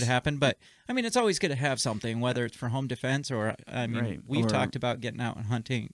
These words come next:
Speaker 1: Absolutely,
Speaker 2: learning
Speaker 1: or,
Speaker 2: how to hunt.
Speaker 1: you know, your kids start dating, it's
Speaker 2: Oh,
Speaker 1: good to have
Speaker 2: yeah.
Speaker 1: a shotgun on hand.
Speaker 2: Yeah, or just sit on a rocking chair and smoke this pipe on my front porch
Speaker 1: With
Speaker 2: hol-,
Speaker 1: the shotgun.
Speaker 2: with the
Speaker 1: That is
Speaker 2: shotgun,
Speaker 1: your
Speaker 2: say,
Speaker 1: American right.
Speaker 2: Yeah, and say, "Get the fuck off my lawn." That's,
Speaker 1: Exactly.
Speaker 2: that's what I'm going for.
Speaker 1: Absolutely.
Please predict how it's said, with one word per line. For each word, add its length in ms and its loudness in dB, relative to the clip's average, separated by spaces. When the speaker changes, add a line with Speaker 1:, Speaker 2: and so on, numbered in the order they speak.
Speaker 1:
Absolutely, 420 0
Speaker 2:
learning 80 2
Speaker 1:
or, 80 4
Speaker 2:
how 60 4
to 60 -2
hunt. 180 -2
Speaker 1:
you 80 0
know, 280 -2
your 140 -6
kids 240 -4
start 220 -2
dating, 420 -6
it's 140 -6
Speaker 2:
Oh, 20 -2
Speaker 1:
good 60 2
to 80 2
have 80 2
Speaker 2:
yeah. 20 -2
Speaker 1:
a 40 0
shotgun 360 -2
on 140 -2
hand. 80 0
Speaker 2:
Yeah, 180 0
or 200 2
just 260 -2
sit 140 0
on 140 0
a 20 0
rocking 340 2
chair 240 2
and 160 0
smoke 300 -2
this 160 -4
pipe 340 0
on 80 2
my 120 2
front 260 -2
porch 280 2
Speaker 1:
With 100 4
Speaker 2:
hol-, 60 2
Speaker 1:
the 60 0
shotgun. 400 6
Speaker 2:
with 60 2
the 80 4
Speaker 1:
That 260 8
is 60 6
Speaker 2:
shotgun, 160 8
Speaker 1:
your 100 8
Speaker 2:
say, 180 8
Speaker 1:
American 760 6
right. 260 -2
Speaker 2:
Yeah, 240 6
and 160 2
say, 160 4
"Get 160 0
the 60 0
fuck 240 4
off 160 6
my 140 2
lawn." 360 2
That's, 200 4
Speaker 1:
Exactly. 260 4
Speaker 2:
that's 200 2
what 120 4
I'm 100 2
going 300 4
for. 200 2
Speaker 1:
Absolutely. 460 2